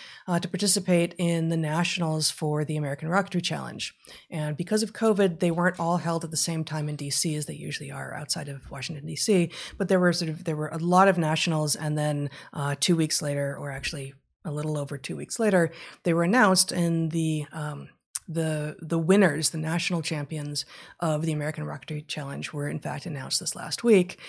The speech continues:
And, um, our son, Zach Weinstein's team that he co-captained,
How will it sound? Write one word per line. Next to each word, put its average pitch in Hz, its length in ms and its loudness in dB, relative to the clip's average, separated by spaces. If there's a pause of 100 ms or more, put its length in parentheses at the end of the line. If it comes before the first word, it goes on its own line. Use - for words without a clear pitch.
(340)
And, 165 640 4
um, 143 420 -2 (280)
our 143 140 -2
son, 139 380 2
Zach 143 240 -2
Weinstein's 196 600 6
team 190 420 4
that 180 100 -2
he 180 100 -2
co-captained, 156 720 -2